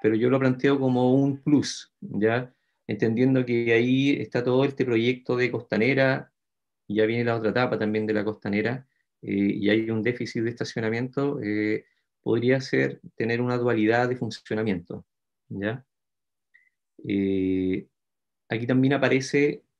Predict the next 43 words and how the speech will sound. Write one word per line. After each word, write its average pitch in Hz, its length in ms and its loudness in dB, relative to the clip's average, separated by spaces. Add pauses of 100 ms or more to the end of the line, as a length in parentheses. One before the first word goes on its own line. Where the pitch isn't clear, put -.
(120)
la, 117 360 -2
la 113 220 -2
división 127 840 -2
o 117 100 -2
la 110 100 -2
subdivisión, 131 840 0
en 104 200 -4
teoría, 120 460 2
del 107 200 0
terreno, 110 600 0
en 107 100 -6
el 104 100 -4
sentido 110 400 -4
de 110 120 0
que 107 120 0
yo 110 140 2
genero 113 480 0
estas 110 240 -4
dos 117 180 0
grandes 120 360 -4
áreas, 107 400 2 (360)
una 131 240 2
donde 107 220 0
está 113 140 -6
esta 110 220 -4
plaza, 127 500 -2 (200)
que 113 80 -4
se - 120 -8
relaciona 113 460 -2
con 120 140 -2
la 113 60 -2
antigua 120 260 -2
estación, 139 580 -4 (160)
y 165 220 4
el 143 80 4
centro 143 320 -2
cultural, 135 520 -2 (260)
que 127 120 -2
se 120 160 0
abre 113 200 0
hacia 113 180 -4
las 107 100 -2
vistas. - 340 -10